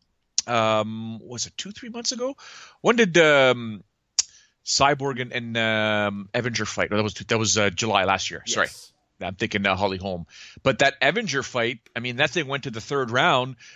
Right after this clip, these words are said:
Speaker 1: but no one gave Tanya a shot in that fight. And she made it to the third round and didn't look great,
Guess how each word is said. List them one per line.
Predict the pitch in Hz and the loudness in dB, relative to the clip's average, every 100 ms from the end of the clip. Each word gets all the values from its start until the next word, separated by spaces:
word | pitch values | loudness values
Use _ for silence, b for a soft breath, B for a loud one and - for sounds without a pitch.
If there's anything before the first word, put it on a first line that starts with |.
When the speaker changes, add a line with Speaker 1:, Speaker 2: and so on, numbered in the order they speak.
| B - | B 2
Speaker 1:
but | 127 117 | 2 2
no | 120 135 | -2 2
one | 202 175 | 2 2
gave | 123 127 | 2 0
Tanya | - 123 127 127 107 | 0 0 2 4 2
a | |
shot | - 131 170 | 2 4 4
in | 180 | 4
that | 98 - | 0 0
fight. | 107 95 82 _ _ _ | 0 0 -2 _ _ _
And | 123 117 | 0 2
she | - 220 | 0 0
made | 233 | 2
it | 185 | 2
to | 147 | 2
the | 123 | -4
third | - 160 120 | 2 2 4
round | 139 185 135 - B B B B | 4 6 2 -2 B B B B
and | 220 156 | 0 2
didn't | 349 381 | 0 4
look | - _ | 2 _
great, | 143 110 123 277 254 - | -8 0 2 2 0 -4